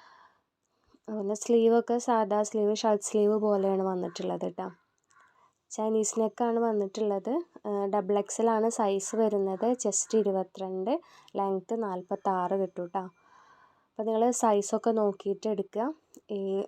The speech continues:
ബോട്ടത്തിൻ്റെ അടിയിലായിട്ട് ആ സെയിം പ്രിന്റ് ഉണ്ടാവും.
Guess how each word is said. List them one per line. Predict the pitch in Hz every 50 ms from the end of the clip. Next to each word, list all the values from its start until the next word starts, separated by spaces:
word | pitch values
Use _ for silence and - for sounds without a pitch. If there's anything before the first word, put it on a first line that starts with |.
| - _ -
ബോട്ടത്തിൻ്റെ | 233 208 202 202 202 202 - 202 196 - 214 208 208 208 233 294 330 _ _ _ _ _ _ _ _ _ _ _ -
അടിയിലായിട്ട് | 214 202 196 190 208 202 208 214 220 220 214 202 196 202 226 226 220
ആ | - 208 202 196
സെയിം | - - 208 196 196 202 214
പ്രിന്റ് | 208 - 226 208 190 190 185 190 196
ഉണ്ടാവും. | 190 190 185 185 180 180 185 233